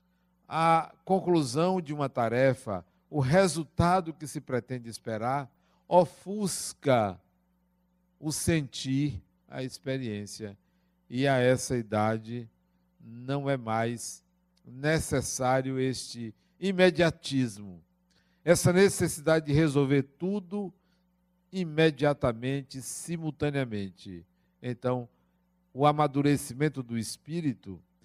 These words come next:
é uma sabedoria que amplia o tempo. Vinte e quatro horas podem se transformar em cinquenta horas.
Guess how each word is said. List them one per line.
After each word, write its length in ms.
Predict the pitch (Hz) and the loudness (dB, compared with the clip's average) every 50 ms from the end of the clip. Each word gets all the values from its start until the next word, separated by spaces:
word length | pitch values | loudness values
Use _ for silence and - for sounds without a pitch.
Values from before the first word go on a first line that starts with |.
| _ _ _ | _ _ _
é 160 | - 151 170 | -2 0 0
uma 220 | 175 170 180 185 170 | 2 4 4 4 4
sabedoria 1300 | - - 170 160 143 139 143 170 175 156 151 139 127 120 120 135 160 170 175 175 175 175 175 170 156 151 _ _ _ _ _ _ | 4 2 2 2 2 4 4 2 4 4 4 4 4 4 2 2 0 2 4 6 6 6 4 2 -2 -6 _ _ _ _ _ _
que 180 | - 147 156 | -2 2 4
amplia 960 | 160 147 131 120 - _ _ - 131 143 160 170 165 170 170 175 170 160 151 - _ _ _ | 4 4 2 -2 -8 _ _ 0 0 2 2 4 4 4 4 2 0 -4 -6 -12 _ _ _
o 140 | - 139 143 | -12 -12 -12
tempo. 800 | 135 _ - 113 107 104 98 90 85 _ - 90 87 82 - _ _ _ _ _ _ _ _ - | -10 _ -4 -2 -2 -2 -2 -6 -10 _ -20 -20 -20 -20 -20 _ _ _ _ _ _ _ _ -20
Vinte 420 | 110 101 101 120 156 160 - - | -18 -8 -4 -2 -2 -2 -4 -6
e 40 | 139 | -6
quatro 380 | - - 127 127 117 - 117 113 | -2 0 0 0 0 0 0 0
horas 560 | 113 120 127 127 131 131 131 - - - _ _ _ _ _ _ _ _ _ | 2 2 2 2 2 0 -2 -4 -10 -18 _ _ _ _ _ _ _ _ _
podem 260 | 120 120 123 120 120 | -2 -2 -2 -4 -6
se 160 | 110 - 120 | -10 -12 -10
transformar 640 | 104 - 120 110 - - 110 101 101 107 117 120 120 - | -6 -4 -4 -4 -4 -6 -8 -8 -6 -4 -4 -4 -4 -4
em 140 | - 131 123 | -8 -10 -10
cinquenta 920 | - - - 120 120 107 _ _ - 123 131 139 147 139 - - 104 98 | -10 -10 -12 -12 -14 -14 _ _ -6 -4 -2 -2 -2 -4 -6 -6 -6 -4
horas. 640 | 95 95 95 92 90 90 87 87 87 - - _ | -4 -6 -8 -8 -10 -10 -14 -16 -18 -20 -20 _